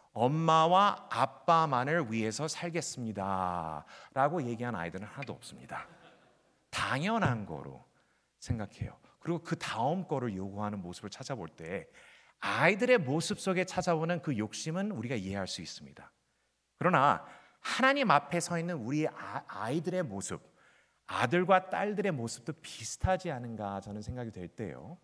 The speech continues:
하나님께서 값비싼 아들을 우리에게 주셨는데 이 세상에 이러한 선물이 없는데 우리에게 제일 필요한 구원을 베풀어 주셨는데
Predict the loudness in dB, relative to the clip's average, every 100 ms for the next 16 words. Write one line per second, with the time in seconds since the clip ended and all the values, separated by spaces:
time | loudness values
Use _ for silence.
0 | _ _ _ _ _ -4 2 2 2 -2
1 | -2 -2 -4 -6 -8 -8 -12 -4 -2 -2
2 | -4 -4 -4 -4 -4 -4 -8 -10 -10 -10
3 | -12 -12 -14 -14 _ _ _ _ _ _
4 | _ _ _ 0 2 4 6 6 6 6
5 | 6 4 -6 -20 -10 2 6 8 10 8
6 | 4 0 0 2 4 4 4 4 2 0
7 | 2 2 0 -2 -20 _ _ _ _ -2
8 | 4 8 8 6 4 0 -2 2 4 4
9 | 2 4 8 10 8 6 -6 -18 -12 -2
10 | 6 8 10 8 8 4 8 6 8 6
11 | 6 6 10 10 8 0